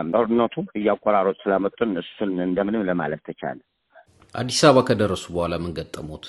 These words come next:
Speaker 1: እድለኞች ነበርን። ያው አውስትራሊያ መንግስት ከአዲስ አበባ ከገባን ጀምሮ ወይ መንገድ ላይ ያለን ደም-፣ ጀምሮ ኢንተርኔት ካገኘንበት መንገድ ወደ አዲስ አበባ መስመር ያለው ወደ አዋሽ አካባቢ ሰመራ የሚባል ጀምሮ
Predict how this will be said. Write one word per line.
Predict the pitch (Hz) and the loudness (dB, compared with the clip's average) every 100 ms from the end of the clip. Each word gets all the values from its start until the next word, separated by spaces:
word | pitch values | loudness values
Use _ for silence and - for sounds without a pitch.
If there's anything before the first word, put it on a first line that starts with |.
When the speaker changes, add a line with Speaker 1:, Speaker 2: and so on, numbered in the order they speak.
| 101 | -6
Speaker 1:
እድለኞች | 104 131 139 117 107 | -4 0 2 0 0
ነበርን። | 101 80 90 | -2 0 0
ያው | 90 92 | 2 0
አውስትራሊያ | 92 104 104 92 | 0 0 2 2
መንግስት | 95 101 - - 98 | 0 -4 -6 -10 -8
ከአዲስ | 95 85 82 87 | 0 0 0 -4
አበባ | 104 92 90 | -2 -2 0
ከገባን | 90 92 78 92 85 78 73 73 | -2 -4 0 0 0 -4 -6 -2
ጀምሮ | 101 92 110 180 _ _ | 0 2 0 0 _ _
ወይ | - 76 | -8 -6
መንገድ | 90 101 85 | -2 -2 -2
ላይ | 78 78 | -2 -2
ያለን | 73 69 67 | -2 -6 -10
ደም-፣ | 67 69 67 64 | -10 -12 -12 -12
ጀምሮ | 78 69 69 67 - 78 | -10 -10 -10 -10 -12 -14
ኢንተርኔት | 71 65 71 69 | -12 -12 -12 -12
ካገኘንበት | - 65 65 65 60 - - 65 60 57 58 52 | -10 -12 -10 -12 -12 -14 -18 -14 -10 -8 -10 -10
መንገድ | 60 64 67 67 65 | -12 -14 -10 -12 -12
ወደ | 65 64 | -14 -12
አዲስ | 64 - - | -12 -14 -14
አበባ | 62 58 | -10 -8
መስመር | - - 62 | -10 -14 -12
ያለው | 62 57 53 58 - | -10 -10 -10 -14 -14
ወደ | - - 57 - - - - - | -18 -16 -16 -18 -20 -20 -20 -4
አዋሽ | 82 82 65 - - 73 64 | 0 2 0 -2 -6 -6 -6
አካባቢ | 67 - 71 67 62 65 67 - _ _ | -8 -8 -4 -4 -6 -10 -14 -18 _ _
ሰመራ | - 85 82 80 | -4 -2 0 -4
የሚባል | - 58 - 67 67 | -6 -12 -10 -10 -10
ጀምሮ | 87 95 92 | -4 -2 0